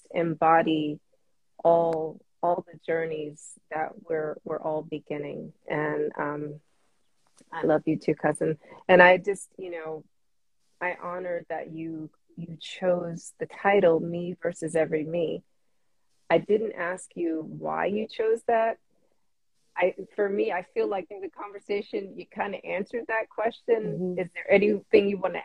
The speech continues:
Speaker 1: add to that? <laughs>
Speaker 2: Um, why I chose Me versus Every Me. I think it's a human story. You know what I'm saying? We've all dealt
Speaker 1: Mm-hmm.
Speaker 2: with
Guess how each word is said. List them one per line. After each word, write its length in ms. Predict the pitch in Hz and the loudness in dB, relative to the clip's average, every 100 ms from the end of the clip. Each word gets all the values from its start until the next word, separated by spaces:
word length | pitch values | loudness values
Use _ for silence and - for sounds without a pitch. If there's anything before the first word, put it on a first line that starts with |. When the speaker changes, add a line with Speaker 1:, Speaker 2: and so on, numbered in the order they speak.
| 165 | -4
Speaker 1:
add 280 | 180 233 - | -2 -2 -4
to 100 | 269 | -2
that? 280 | 285 359 - | 0 -2 0
<laughs> 100 | 254 - 494 - 359 - - | 0 4 2 2 -6 -2 4
Speaker 2:
Um, 260 | 196 196 | 8 8
why 300 | 185 196 202 | 10 10 10
I 40 | 196 | 6
chose 460 | - 202 185 175 | 0 0 0 2
Me 180 | 180 175 | 0 0
versus 460 | 170 175 170 170 160 | 0 -2 -2 -4 0
Every 280 | 170 160 165 | 2 4 2
Me. 180 | 165 160 | 2 4
I 140 | 202 | 4
think 260 | 202 226 226 | 10 10 10
it's 180 | 196 | 6
a 140 | 190 175 | 4 4
human 400 | 202 202 196 180 | 8 8 6 2
story. 720 | - - 202 180 147 151 151 - | -6 0 4 4 4 -2 -6 0
You 160 | 165 | 2
know 160 | 175 175 | 4 4
what 80 | 175 | 4
I'm 100 | 175 | 2
saying? 440 | - 180 185 180 | 0 0 0 2
We've 180 | 170 160 | 4 4
all 440 | 170 170 165 160 151 | 2 2 0 -2 0
dealt 300 | 165 170 165 | 0 0 -2
Speaker 1:
Mm-hmm. 80 | 170 | 4
Speaker 2:
with 300 | 165 160 | 6 6